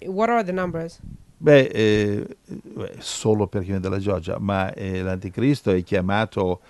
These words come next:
Speaker 2: il principe sovrano della Georgia, cioè Mes-, Mesech o Meshech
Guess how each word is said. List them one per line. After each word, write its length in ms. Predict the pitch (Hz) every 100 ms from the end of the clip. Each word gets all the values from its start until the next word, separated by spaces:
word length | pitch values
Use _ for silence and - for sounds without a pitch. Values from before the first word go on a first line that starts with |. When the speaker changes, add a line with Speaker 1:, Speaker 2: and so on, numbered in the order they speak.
| - - _
Speaker 2:
il 200 | - 95 -
principe 680 | 120 131 127 - 110 110
sovrano 720 | 92 95 87 104 151 151 107
della 320 | 90 90 90 85
Georgia, 560 | 95 87 80 73 -
cioè 240 | - 95 87
Mes-, 400 | 92 95 - - _ _ -
Mesech 680 | 104 110 104 - 104 98 -
o 100 | 95
Meshech 680 | 92 87 - - 101 -